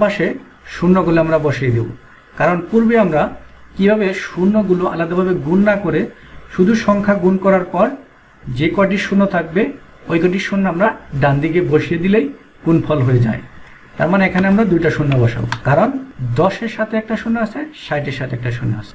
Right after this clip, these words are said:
এই দুইটা শূন্য আমরা বসিয়ে দিলাম। আর বাকি সংখ্যাগুলো হচ্ছে এক এবং ছয়, গুণ করলে ছয় হয়, তার মানে ছয়শো। এখন আমরা পরবর্তী লাইনে চলে যাব। পরবর্তী লাইনে আমরা এখানে ষাট হাজার বিয়োগ ছয়শো, তাহলে এটা যদি আমরা বিয়োগ করি তাহলে আমাদের এখানে পাঁচটি সংখ্যা আছে,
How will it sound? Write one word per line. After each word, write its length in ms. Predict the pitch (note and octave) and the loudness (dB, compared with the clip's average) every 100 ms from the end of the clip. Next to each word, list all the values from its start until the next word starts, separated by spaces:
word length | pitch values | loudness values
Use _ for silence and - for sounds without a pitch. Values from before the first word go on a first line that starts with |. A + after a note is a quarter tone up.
| C3 | -2
এই 60 | C3+ | 0
দুইটা 160 | D#3 E3 | 0 -2
শূন্য 140 | G3 F#3+ | 0 0
আমরা 140 | D#3+ C3 | 0 0
বসিয়ে 220 | A#2+ A#2 A2 | 2 2 0
দিলাম। 180 | A2 - - | -2 -4 -2
আর 80 | A2+ A#2 | 2 4
বাকি 240 | D3 - G#3 G#3 | 2 2 0 0
সংখ্যাগুলো 400 | E3 E3 E3+ F#3 G3 | -2 -2 -2 -2 -2
হচ্ছে 160 | - G#3+ - D3+ F3 | -2 -6 -6 0 0
এক 60 | G3+ D#3+ | 0 -4
এবং 120 | C#3+ A#2+ | -2 -2
ছয়, 200 | - A2 - | -2 -6 -2
গুণ 100 | D3+ E3 | -2 2
করলে 200 | F3+ G#3+ C#4 - | 2 2 0 -2
ছয় 220 | C3 A#2 | 0 0
হয়, 160 | - - - | -2 -10 -6
তার 120 | C3 | -2
মানে 120 | C#3+ G#3+ - | -2 -2 -2
ছয়শো। 300 | B2 A2+ - - E3 | -2 -2 -6 -6 -4
এখন 160 | - B3+ | 0 2
আমরা 160 | F3 - - - | 2 0 -2 -2
পরবর্তী 400 | F#3 F#3 F3+ E3 | 0 0 -2 -2
লাইনে 200 | C#3 B2+ A#2 | 0 0 -2
চলে 140 | A#2 G#2+ | -4 -4
যাব। 100 | G2 - | -8 -6
পরবর্তী 340 | C3+ E3+ G3 G3 | -2 -2 -2 0
লাইনে 260 | G3 G3+ E3 - - | 2 2 0 -2 -2
আমরা 220 | C3 D3+ G#3+ B3+ E3 | 0 2 0 -2 -8
এখানে 220 | C3+ D#3+ G#3+ - | -6 -2 -2 -4
ষাট 200 | - D3 D#3+ | -4 -2 0
হাজার 240 | E3 F#3+ - C#3+ | 2 0 0 -2
বিয়োগ 260 | D#3 G#3 - - | 0 0 -4 -6
ছয়শো, 320 | D3 B2+ A#2+ - | 0 0 0 -2
তাহলে 180 | E3+ G3 G#3 | 0 0 0
এটা 100 | A#3 A#3 | -2 0
যদি 120 | G#3+ G3 | 0 2
আমরা 180 | E3+ F3+ D#3 | 0 -2 -2
বিয়োগ 160 | D#3+ - | -6 -4
করি 160 | C#3 - - - | -4 -4 -6 -4
তাহলে 180 | C3+ C#3 C#3 | 0 0 -2
আমাদের 280 | C#3 C#3 F#3+ - C#3 | -2 -2 -4 -6 -4
এখানে 260 | E3+ F3+ - - | 0 0 -2 -2
পাঁচটি 380 | F3 E3+ - G3 F#3+ - | -2 -2 -4 -2 -2 0
সংখ্যা 280 | D3+ C3+ A#2 | 0 2 2
আছে, 140 | - | 0